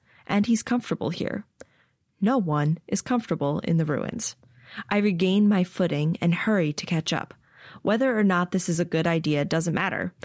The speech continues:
It's definitely a better option than waiting around for a pack of wild animals to finish me off. A few minutes later, the man approaches a dilapidated building, then disappears inside. I pause. Buildings collapse out here for no reason,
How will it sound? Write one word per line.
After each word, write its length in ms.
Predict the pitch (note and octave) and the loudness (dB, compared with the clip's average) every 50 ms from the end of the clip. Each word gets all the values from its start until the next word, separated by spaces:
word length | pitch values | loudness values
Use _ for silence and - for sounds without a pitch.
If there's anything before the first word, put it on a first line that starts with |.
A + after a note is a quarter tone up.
| - - - - _ _ | -20 -20 -20 -20 _ _
It's 200 | G3 E3+ - - | -2 -2 -2 -2
definitely 520 | - - - G#3+ - F#3 C#3+ A#2+ C#3 D3+ | -2 -4 -4 -2 -2 -2 -2 0 0 0
a 80 | D#3 E3 | 0 0
better 280 | D#3+ E3 D#3+ D#3+ D#3+ D#3 | 0 0 0 0 0 0
option 500 | D#3 E3 E3 - - - D#3+ D3+ D#3 D3+ | 0 -2 -2 -2 -2 -2 0 0 0 0
than 220 | D#3+ D#3 D3+ D3+ | 0 0 0 0
waiting 340 | D3+ D3 D#3+ E3 F#3+ F3+ E3+ | 0 0 0 2 2 2 2
around 340 | D#3+ E3 D#3 D#3 D#3+ E3 D#3 | 2 2 0 0 0 -2 -2
for 160 | - - D#3 | -2 -2 -2
a 60 | D3 | -2
pack 300 | - - - E3 E3 - | -4 -4 -4 -4 -2 -4
of 120 | E3 D#3+ | -4 -2
wild 340 | - C#3 C#3 D#3 D#3+ D#3+ D3+ | -2 -2 0 0 0 0 0
animals 540 | D3+ D3+ E3 D#3+ D#3 C#3+ - - - E3+ - | 0 2 2 2 2 0 0 0 -2 -2 -2
to 120 | - F3 | -2 -2
finish 380 | D#3+ - D#3+ D#3+ E3 E3 - - | -2 0 0 0 0 0 -2 -2
me 120 | D3 D3 | -2 -2
off. 360 | D3+ D3+ - - D3+ - - - _ _ _ _ _ _ _ _ _ _ _ _ _ | 0 0 -2 -2 -4 -6 -8 -14 _ _ _ _ _ _ _ _ _ _ _ _ _
A 60 | G#3+ | -6
few 200 | F3+ - A3 A3+ | -2 0 2 4
minutes 320 | A3+ G#3+ F#3 F#3+ G3+ - - | 4 4 4 2 2 0 0
later, 420 | D#3+ D3 D3+ D#3 D3+ D#3+ F#3 - - _ - | 0 0 0 0 0 -2 -2 -6 -6 _ 0
the 80 | F3+ | 2
man 240 | F3 E3 E3 F3 F3+ | 2 2 2 2 0
approaches 480 | F3 - - E3 D#3 D#3+ - D#3 D#3 - | 0 0 -2 -2 -2 0 0 -2 0 -2
a 100 | - D3 | -2 -2
dilapidated 760 | - D#3+ D3 D3+ D#3 D#3 - F#3 - G3 F3 E3 F3 D#3+ E3 | -2 -2 0 0 -2 -2 -4 -2 0 0 0 2 0 -2 -2
building, 500 | - C3+ C3 C#3+ - D#2+ - F3+ F3 - - - - - | -2 -2 -2 -2 -2 -2 -2 -2 -4 -4 -6 -14 -10 -2
then 180 | - F#3+ F#3+ E3 | 2 2 2 2
disappears 640 | - E3 F3+ - F#3 F3 - - D#3 C#3+ D3+ - D3 | 2 0 0 0 -2 -2 -2 -2 -2 -2 -2 -2 -2
inside. 480 | D3+ D3+ - D#3 C3+ D#2+ A#1 - - - _ _ _ _ - - _ _ _ _ _ | -2 -2 -2 -2 -4 -6 -6 -8 -12 -16 _ _ _ _ -20 -20 _ _ _ _ _
I 100 | - G3 | -4 -4
pause. 500 | - - F#3+ D3+ - - - - - - _ _ _ _ _ _ _ _ _ _ _ _ _ _ | -2 -2 -2 -2 -2 -4 -4 -6 -6 -6 _ _ _ _ _ _ _ _ _ _ _ _ _ _
Buildings 480 | - F3 G3+ G#3 G#3 A3 G#3 G3+ G3+ | -2 -2 0 2 2 2 2 2 0
collapse 480 | - - - G3+ G#3 A#3 C4 B3 - - | -2 -4 -4 -2 0 0 -2 -2 -2 -2
out 160 | F3 E3 E3 | -2 -2 -2
here 200 | - - D#3 D#3 | -2 -2 -4 -2
for 140 | D#3+ - D3+ | -2 -2 -2
no 120 | D3 D3 | -2 -2
reason, 540 | D3 D#3 F3 F3+ E3 - - A2+ D3 D#3 E3 | 0 0 0 0 0 0 0 0 0 0 -2